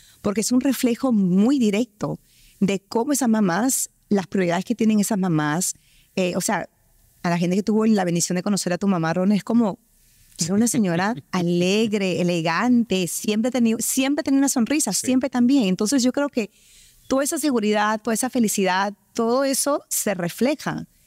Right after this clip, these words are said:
Speaker 1: en sus hijos, ¿no? Entonces, yo
Speaker 2: Cien por ciento.
Speaker 1: siempre digo, lo bueno que yo tengo, gracias a Dios, yo creo que es un reflejo de mi madre.
Speaker 2: Cien por ciento. Tú eres muy, tú eres muy, muy, muy hija de Rosario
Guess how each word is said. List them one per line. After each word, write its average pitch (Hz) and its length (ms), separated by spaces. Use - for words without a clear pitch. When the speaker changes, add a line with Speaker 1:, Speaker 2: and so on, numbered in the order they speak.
Speaker 1:
en 185 120
sus 165 240
hijos, - 400
¿no? 185 140
Entonces, 180 280
yo 202 160
Speaker 2:
Cien - 0
por 196 40
ciento. 240 240
Speaker 1:
siempre 269 100
digo, 214 180
lo 170 220
bueno 180 220
que 240 120
yo 202 100
tengo, 214 420
gracias 190 220
a 208 40
Dios, 202 180
yo 180 100
creo 196 140
que - 60
es - 100
un 185 80
reflejo 196 400
de 175 100
mi 160 120
madre. - 160
Speaker 2:
Cien 101 340
por 101 160
ciento. 98 520
Tú 92 120
eres 87 160
muy, 110 480
tú - 80
eres 95 140
muy, 107 240
muy, 104 320
muy 117 340
hija 117 160
de 120 100
Rosario 107 680